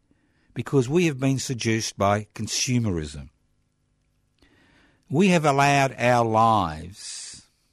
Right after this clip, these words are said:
to be dominated by an unrestrained, deregulated private sector. We have allowed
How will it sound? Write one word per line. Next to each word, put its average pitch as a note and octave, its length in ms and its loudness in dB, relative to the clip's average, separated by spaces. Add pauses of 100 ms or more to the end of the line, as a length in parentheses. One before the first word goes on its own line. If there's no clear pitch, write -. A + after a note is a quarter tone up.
(520)
to C3 120 -2
be B2 160 0
dominated G#2 840 0
by G2+ 200 2
an A2 100 -8 (100)
unrestrained, G#2 960 -2 (280)
deregulated F#2 1000 0 (760)
private A2+ 580 0 (100)
sector. - 600 -6 (1900)
We D#3 120 2
have F3+ 140 2
allowed D3 400 4